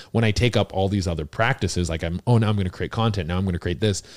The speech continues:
The, the process to learn stand-up and to do it,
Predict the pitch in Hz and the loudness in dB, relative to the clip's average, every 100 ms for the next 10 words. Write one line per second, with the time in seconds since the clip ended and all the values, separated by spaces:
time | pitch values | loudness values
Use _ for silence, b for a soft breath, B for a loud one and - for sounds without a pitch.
0 | B B 123 131 110 - 123 110 90 - | B B 2 4 4 0 -4 -2 -2 -2
1 | - 147 147 156 - 110 - 120 104 104 | 0 4 4 4 2 2 2 2 4 6
2 | 120 117 - 104 98 95 87 78 80 127 | 6 4 2 0 0 -2 -4 -4 2 6
3 | 110 87 | 6 4